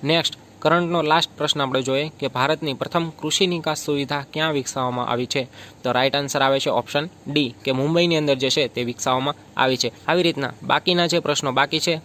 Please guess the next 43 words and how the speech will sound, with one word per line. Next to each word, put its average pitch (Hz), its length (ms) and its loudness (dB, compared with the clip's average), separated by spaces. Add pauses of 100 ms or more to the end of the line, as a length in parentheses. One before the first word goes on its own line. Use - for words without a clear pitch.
(100)
તેના 135 180 2
next 127 340 -2
વીડિયોની 147 400 0
અંદર 139 160 -2
આપણે 131 200 0
solution 135 500 -2
આવી 156 280 2
જ 143 60 -4
રીતના 143 280 -2
ઝડપથી 147 480 -2
સમય 127 240 -4
બગાડ્યા 135 440 2
વગર 123 180 0
આપણે 135 240 0 (280)
કરી 151 160 6
લેશું. 135 280 4
તો 127 140 0
બીજો 143 300 2
video 151 260 2
જે 143 120 2
છે 147 160 2
તે 135 100 -2
પણ 131 220 -2
જોવાનું 131 400 0 (200)
ચૂકતા 165 300 0
નહીં. 165 120 2
સાથે 156 240 2
પી 165 180 -4
એસ 175 160 -2
આઈ 175 80 0
કોન્સ્ટેબલની 147 640 -2
જો 139 120 0
તમે 139 240 -4
તૈયારી 131 340 -2
કરતા 147 260 -2
હોય 151 220 0 (360)
તો 151 80 -2
આપણી 135 240 0
ચેનલની 131 380 0
મુલાકાત 139 460 0
લેજો, 147 260 -2
visit 135 320 -4
લેજો. 151 320 0